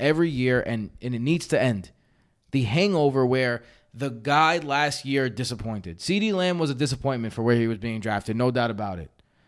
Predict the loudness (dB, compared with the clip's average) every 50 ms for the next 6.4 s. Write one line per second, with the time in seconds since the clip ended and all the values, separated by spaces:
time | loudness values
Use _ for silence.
0 | _ _ _ _ _ _ _ _ 4 4 6 4 4 2 2 4 4 4 4 4
1 | 2 2 2 2 2 0 0 -2 -2 -4 -2 2 4 4 4 6 6 4 4 4
2 | 2 0 -6 -10 -12 _ _ _ _ _ _ _ _ _ -4 -2 0 0 0 0
3 | -2 0 2 2 2 2 2 -2 -2 -2 -2 0 -2 -2 -4 -6 -12 -14 -8 -4
4 | 0 2 2 4 4 2 2 2 4 4 4 4 4 2 2 4 4 6 4 4
5 | 4 2 -2 -2 -4 -4 -4 -4 -4 -4 -6 -10 -12 -12 -6 -2 0 0 0 0
6 | 2 2 4 4 4 4 2 -4